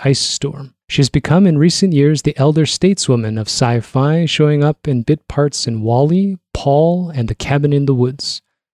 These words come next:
She's set to be in a bunch of sequels, but her most likely next movie that you'll see is Ghostbusters. They're doing another one?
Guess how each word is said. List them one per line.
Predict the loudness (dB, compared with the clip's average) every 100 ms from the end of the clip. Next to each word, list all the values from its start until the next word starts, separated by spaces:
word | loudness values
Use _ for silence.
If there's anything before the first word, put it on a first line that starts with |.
| _
She's | -2 0
set | 2 0
to | 0
be | 2 2
in |
a | 2
bunch | 2 0 0
of | -6
sequels, | -4 -2 -2 0 2 2 0
but | -2 -4 -2
her | 0
most | 2 0 0
likely | 2 2 2 0
next | 2 0 -2 -4
movie | 0 0 0 -2
that | -4 -4
you'll | -4
see | -4 -2 0 2
is | 0 -4 -12 0
Ghostbusters. | 2 2 -2 0 0 0 0 2 2 -2 -12 -4
They're | -2
doing | 2 4
another | 4 6
one? | 4 2